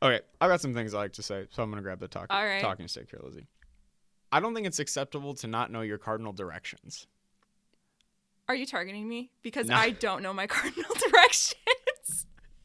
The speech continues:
Speaker 1: Uh, this is not a personal attack
Speaker 2: Okay.
Speaker 1: on, on you or anyone else for that matter.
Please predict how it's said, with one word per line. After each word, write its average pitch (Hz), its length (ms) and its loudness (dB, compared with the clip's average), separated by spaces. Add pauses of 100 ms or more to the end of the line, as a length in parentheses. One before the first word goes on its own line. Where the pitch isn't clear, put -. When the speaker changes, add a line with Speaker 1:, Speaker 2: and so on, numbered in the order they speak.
(640)
Speaker 1:
Uh, 139 220 10
this 160 220 4
is 160 100 0
not 160 200 8
a 170 60 4
personal 139 460 0
attack 135 440 -8
Speaker 2:
Okay. 147 160 -4
Speaker 1:
on, 117 480 0
on 110 220 -4
you 123 320 -6 (180)
or 180 260 4
anyone 196 280 -4
else 160 380 -8
for 113 200 -6
that 95 200 -8
matter. 76 320 -12